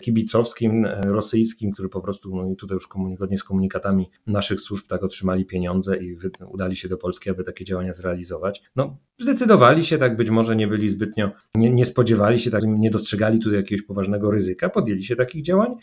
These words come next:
no i zostali zatrzymani i proszę mi powiedzieć, jaka tutaj strata dla Federacji Rosyjskiej, wizerunkowa czy też inna? No, no żadna, tak? My w Polsce doskonale wiemy, na co Rosjan stać, wiemy, że takie działania podejmują. Jeżeli chodzi o środki finansowe, te osoby na pewno nie były jakieś tutaj specjalnie szkolone, to nie są agenci G R U,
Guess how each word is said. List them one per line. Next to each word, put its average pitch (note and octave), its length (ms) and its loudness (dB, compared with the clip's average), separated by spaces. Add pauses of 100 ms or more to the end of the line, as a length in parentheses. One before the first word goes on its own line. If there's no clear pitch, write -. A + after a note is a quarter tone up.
(140)
no D4 100 4
i F4 360 0
zostali A3+ 400 4
zatrzymani F3+ 760 4
i F3+ 200 0
proszę E3 280 -2
mi D3+ 80 -2
powiedzieć, C#3+ 340 0
jaka C3 200 2
tutaj B2 260 0
strata G2+ 420 0
dla F#2 260 -2
Federacji F#2 480 -4
Rosyjskiej, F2+ 480 -8
wizerunkowa G2+ 640 0
czy - 120 -10
też - 340 -8
inna? F2 340 -14
No, C#3 160 -8 (300)
no D4+ 120 -10
żadna, G#3+ 380 -4
tak? A2+ 300 -8 (220)
My G3+ 120 4
w G#3 60 0
Polsce F#3+ 320 4
doskonale C#3+ 440 4
wiemy, A2+ 280 4
na A#2 100 2
co A2+ 140 -4
Rosjan A2+ 300 -2
stać, G2+ 320 -6
wiemy, G2+ 280 0
że G2+ 100 -4
takie G2 260 -8
działania F#2+ 340 -2
podejmują. G2 640 0 (220)
Jeżeli A2 180 2
chodzi A2+ 200 0
o G2 60 2
środki G2+ 360 -6
finansowe, G2 420 0
te F#2+ 100 -4
osoby F#2+ 220 -4
na F2+ 80 0
pewno F#2+ 240 -2
nie F#2 120 -2
były F#2 200 -6
jakieś F2 240 -14
tutaj F2 220 -12
specjalnie F#2 460 -4
szkolone, G2 460 0
to G2 100 -4
nie G#2 120 2
są G2 200 -4
agenci G2 420 -4
G F#2+ 180 -2
R F2+ 100 -6
U, G2 140 -4